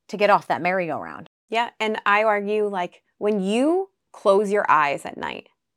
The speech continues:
Speaker 2: like, your darkness is the only thing that you see. That's it. No one else sees what you see. You have one life to live the life that you want to live.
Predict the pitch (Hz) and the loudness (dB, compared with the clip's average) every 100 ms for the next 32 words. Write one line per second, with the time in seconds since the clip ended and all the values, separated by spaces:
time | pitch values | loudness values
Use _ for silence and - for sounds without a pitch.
0 | _ _ - 180 - - - 180 180 196 | _ _ -10 -10 -10 -18 -14 -10 -4 0
1 | 208 277 254 - 170 156 - 185 208 - | 0 0 -2 0 0 0 -2 -6 -6 -10
2 | - - _ 190 165 170 - 160 156 156 | -20 -20 _ -4 -2 -2 -2 -4 -4 -4
3 | 151 151 - 107 147 - - _ _ _ | -4 -4 -6 -8 -6 -8 -10 _ _ _
4 | _ - 165 240 233 _ _ 190 208 226 | _ -10 -4 -2 -2 _ _ -4 -2 0
5 | 254 262 262 - 208 208 - 196 190 180 | 0 0 0 0 -2 -2 -6 -4 -4 -4
6 | 175 175 165 - 170 156 - _ - 233 | -4 -4 -6 -6 -6 -6 -8 _ 0 2
7 | 240 202 196 208 247 220 185 214 220 - | 2 2 2 2 2 4 4 2 -6 -6
8 | 208 185 180 180 185 180 170 160 - 170 | -2 0 0 0 0 0 0 -4 -6 -8
9 | 165 202 233 220 185 190 262 226 214 233 | -4 -2 0 0 0 0 -2 -6 -4 -2
10 | 294 330 - | -2 -6 -10